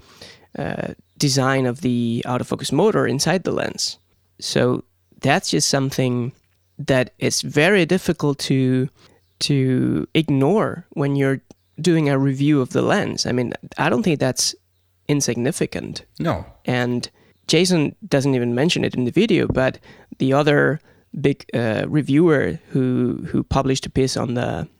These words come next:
Speaker 1: on this particular lens this week was Steve Huff. Uh, a-, and he not only downplayed the, the importance of the A F speed, but he said that his copy of the lens was completely silent, that it didn't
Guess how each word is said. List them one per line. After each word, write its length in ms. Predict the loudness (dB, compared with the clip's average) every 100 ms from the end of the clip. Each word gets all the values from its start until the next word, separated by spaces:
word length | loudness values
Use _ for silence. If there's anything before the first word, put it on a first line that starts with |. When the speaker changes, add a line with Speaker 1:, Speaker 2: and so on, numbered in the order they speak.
| _ _ -4
Speaker 1:
on 80 | -2
this 160 | -2
particular 420 | -2 -4 -2 -2
lens 420 | 0 0 0 -2 -2
this 180 | -6 -2
week 300 | 0 0 -2
was 320 | -2 -2 -2
Steve 320 | -6 -2 -4
Huff. 400 | 0 -2 -2 -6 -20 _ -20 -20 -20 _ _ -10
Uh, 380 | -6 -6 -6 -8 -12 _ _ -4
a-, 220 | -4 0
and 340 | 0 0 -4 -10 _ _ _ -6
he 140 | 0
not 220 | 2 4 4
only 560 | 4 4 4 2 0 _ _ _ _
downplayed 640 | 0 0 0 2 2 2 -2 _ _ -8
the, 600 | -2 0 0 -2 -2 -4 -10 _ -4
the 120 | -2
importance 560 | -2 0 2 2 0 0
of 180 | -2 -2
the 340 | 0 2 0
A 200 | 2 0
F 100 | 0
speed, 580 | -4 0 0 0 -2 -6 _ -20 _ _
but 120 | -4
he 240 | 0 0 2
said 400 | 2 2 2 -2 -12 _ _ _ _
that 180 | -2 0
his 240 | 0 0
copy 260 | 0 0 0
of 120 | 0
the 80 | 0
lens 340 | 0 0 -2
was 160 | -2 -2
completely 460 | -2 -2 -2 -2
silent, 480 | -4 -2 0 0 0
that 100 | -2
it 160 | -4 0
didn't 460 | 0 0 -2 -4